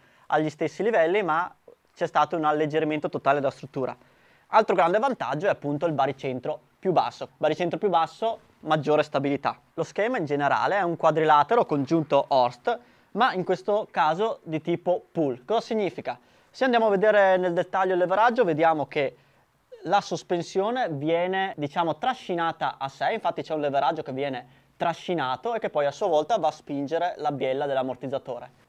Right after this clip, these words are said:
Questo sistema pull rispetto ai classici sistemi push, dove l'ammortizzatore viene spinto, si ha un vantaggio principale. Eh,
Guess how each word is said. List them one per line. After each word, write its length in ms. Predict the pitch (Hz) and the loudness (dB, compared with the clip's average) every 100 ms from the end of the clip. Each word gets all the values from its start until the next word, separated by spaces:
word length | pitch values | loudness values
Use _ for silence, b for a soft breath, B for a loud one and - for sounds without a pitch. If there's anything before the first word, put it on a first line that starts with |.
| _ | _
Questo 240 | 240 262 | -6 -4
sistema 420 | 226 202 233 220 | -4 0 2 2
pull 320 | 202 240 311 | 0 0 2
rispetto 380 | 214 - 156 - | 2 0 -4 -2
ai 40 | 143 | 0
classici 560 | 156 160 - - 143 | 2 0 -2 -6 -6
sistemi 560 | 147 139 - 147 139 - | -8 -12 -4 -2 -2 -6
push, 420 | - 165 214 - | -4 -2 -2 -2
dove 340 | 156 151 135 | 0 2 2
l'ammortizzatore 800 | 127 131 127 143 135 - 156 135 | 2 0 -4 -4 -4 -2 0 0
viene 400 | 123 131 123 117 - b b _ | 2 0 0 -6 -12 b b _
spinto, 640 | - 175 151 143 214 220 b b b _ | -4 -2 -2 0 -2 -2 b b b _
si 200 | - 220 | 2 6
ha 220 | 240 - | 6 4
un 340 | 180 175 175 | -2 -4 -2
vantaggio 600 | 165 175 151 180 170 196 185 | 2 2 4 4 4 2 2
principale. 680 | 175 165 175 151 120 127 | 0 -2 2 4 4 2
Eh, 640 | 147 135 135 135 135 131 | 0 4 6 6 6 4